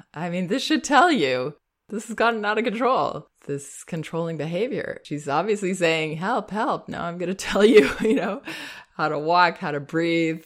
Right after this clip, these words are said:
where to jump." I mean, she just needs help with this. She just needs some relief here. And this is great news because you can totally do this for her. Uh, but we have to be the one.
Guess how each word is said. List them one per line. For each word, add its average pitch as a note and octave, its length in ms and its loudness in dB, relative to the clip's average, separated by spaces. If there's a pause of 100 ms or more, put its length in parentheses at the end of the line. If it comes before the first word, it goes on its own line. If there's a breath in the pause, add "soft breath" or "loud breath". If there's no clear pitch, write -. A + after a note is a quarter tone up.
where C3 240 -4
to C3 80 -4
jump." D3+ 500 0 (320)
I D3 140 -4
mean, D3 380 -4
she - 240 -10
just D#3 240 -2
needs B2+ 180 -4
help - 320 -8
with - 120 -12
this. - 240 -12
She - 180 -6
just C#3 200 -2
needs C#3 400 -2 (200)
some C3 480 -8
relief C3 640 -6
here. - 440 -2
And B2 640 -4 (160)
this E3 140 -6
is D#3+ 140 -4
great D3+ 260 2
news - 280 -4
because B2 420 -8
you A#2+ 160 -10
can C3 140 -6
totally C3+ 340 -4
do E3+ 200 0
this B2+ 200 -4
for D#3 140 -6
her. - 220 -8 (420)
Uh, G#2+ 300 -6 (100)
but A2 200 -6
we C#3+ 180 -2
have D3 160 2
to C#3+ 60 -8
be C3 140 -6
the A#2+ 120 -4
one. A2 340 -10